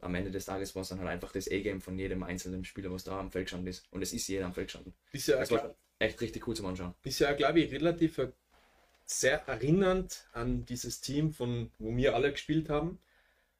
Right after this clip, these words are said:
Speaker 2: Äh, dieses Zero-Team, wo wir
Speaker 1: Mhm.
Speaker 2: auch, ähm, im Grunddurchgang gestruggelt haben.
Speaker 1: Genau.
Speaker 2: Und dann
Speaker 1: Und dann
Speaker 2: auch
Speaker 1: am Ende.
Speaker 2: im, im, im
Speaker 1: Genau.
Speaker 2: Finale dann, äh, nachdem das Spiel ja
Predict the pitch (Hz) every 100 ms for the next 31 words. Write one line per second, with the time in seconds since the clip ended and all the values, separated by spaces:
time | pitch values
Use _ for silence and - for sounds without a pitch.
0 | - 107 107 107 107 110 117 110 - -
1 | - 139 156 165 160 156 160 180 - _
2 | _ _ _ _ 110 113 117 113 110 107
3 | 107 110 135 - - 117 113 110 107 107
4 | 110 _ _ 110 110 107 104 104 _ _
5 | _ - 127 156 147 - 131 147 147 _
6 | _ _ _ _ _ _ _ _ _ _
7 | - 107 - 113 131 156 156 156 180 110
8 | 101 - 113 113 123 107 127 143 110 117
9 | 113 120 113 117 107 - 104 107 117 143
10 | 135 123 120 117 113 104 110 107 110 110
11 | - 120 120 117 - 123 123 117 110 113